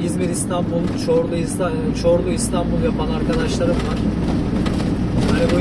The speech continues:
insanlar evlerine ekmek götürebiliyorlarsa, ki Allah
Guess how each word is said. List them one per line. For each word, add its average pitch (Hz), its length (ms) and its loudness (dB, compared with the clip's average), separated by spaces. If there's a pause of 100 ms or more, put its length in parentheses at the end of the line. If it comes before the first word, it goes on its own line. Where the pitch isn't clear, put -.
insanlar - 440 2
evlerine 180 440 2 (260)
ekmek - 360 0
götürebiliyorlarsa, 190 1040 4 (640)
ki 185 80 2
Allah 170 260 4